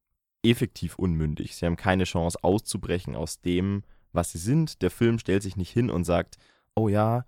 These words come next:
mit vier hatte Mark dieses Erlebnis und seine Eltern waren solche Arschlöcher und deshalb ist er so und so. Nee, der Film fokussiert sich aufs Jetzt und gibt diesen Figuren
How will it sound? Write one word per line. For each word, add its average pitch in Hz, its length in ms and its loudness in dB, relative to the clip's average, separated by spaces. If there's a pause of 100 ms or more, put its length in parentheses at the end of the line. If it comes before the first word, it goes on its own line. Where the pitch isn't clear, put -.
(160)
mit 101 200 -2
vier 135 440 2
hatte 113 220 0
Mark 98 540 2
dieses 117 840 -2
Erlebnis 113 720 -2
und 101 180 0
seine 107 220 2
Eltern 104 400 2
waren 95 480 2 (540)
solche 120 460 2
Arschlöcher 107 680 0
und 95 200 -2
deshalb 92 300 0
ist - 160 -6
er 85 80 0
so 110 120 2
und 101 100 0
so. 110 200 -2 (460)
Nee, 110 280 2 (200)
der 104 80 4
Film 147 400 2 (220)
fokussiert 120 400 -2
sich 113 180 -10
aufs - 240 -2
Jetzt - 480 0
und 92 140 0
gibt - 220 -4
diesen 101 200 0
Figuren 117 600 2